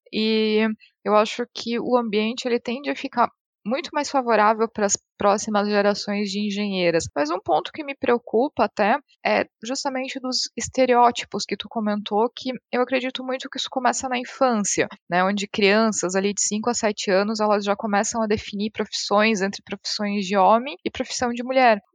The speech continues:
E a parte triste é que engenharia normalmente entra como uma profissão extremamente masculinizada. E entre as poucas que acabam escolhendo engenharia,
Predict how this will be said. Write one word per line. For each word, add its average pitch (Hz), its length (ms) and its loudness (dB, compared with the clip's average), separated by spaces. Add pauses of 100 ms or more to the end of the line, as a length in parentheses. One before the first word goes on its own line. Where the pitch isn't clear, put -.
E - 80 0
a 233 60 4
parte - 320 0
triste 247 360 -4
é - 40 -14
que 269 140 -10
engenharia 247 680 2
normalmente 220 640 -2
entra 220 340 -2
como 233 220 -4
uma 233 140 -4
profissão 240 680 -2
extremamente 269 560 0
masculinizada. 247 960 0 (240)
E 233 400 2 (260)
entre - 400 0
as - 180 0 (100)
poucas 240 580 2
que - 200 -4
acabam 208 340 -2
escolhendo 208 460 -4
engenharia, 196 760 0